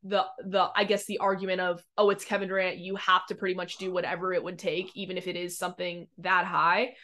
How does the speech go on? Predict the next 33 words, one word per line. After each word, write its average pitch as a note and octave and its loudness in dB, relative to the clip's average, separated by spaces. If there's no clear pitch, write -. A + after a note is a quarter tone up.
But F3+ 6
the F#3 6
reality G3 6
is, F#3 0
is F#3 -2
it F3+ -2
doesn't G#3+ 4
look G#3 0
like F#3 2
many F#3 0
other F3+ 0
teams F3+ -4
are F3 2
really F3+ 4
stepping F3+ -4
up F3 -6
to E3+ -10
the E3 -8
plate. E3+ 0
So F#3 6
if F#3 -2
you're A3 8
going G3+ 6
to F#3 -8
add, F3+ 2
um, D#3+ 0
it, F#3+ 6
like, F#3 0
it G#3 0
just G3+ -4
doesn't F#3+ 0
seem F#3+ -4
like F3+ 0